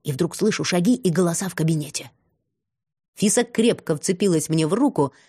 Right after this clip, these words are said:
видимо, заново переживая то мгновение и свой испуг. Что было делать?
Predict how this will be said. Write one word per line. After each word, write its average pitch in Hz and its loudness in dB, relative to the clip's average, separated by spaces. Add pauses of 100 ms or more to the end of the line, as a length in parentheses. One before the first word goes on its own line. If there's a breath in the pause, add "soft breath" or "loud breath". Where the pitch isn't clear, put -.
(160 soft breath)
видимо, 202 0
заново 165 0
переживая 170 0
то 180 0
мгновение 156 0
и 156 -6
свой 185 0
испуг. - -8 (1800)
Что - 0
было 175 0
делать? 165 -2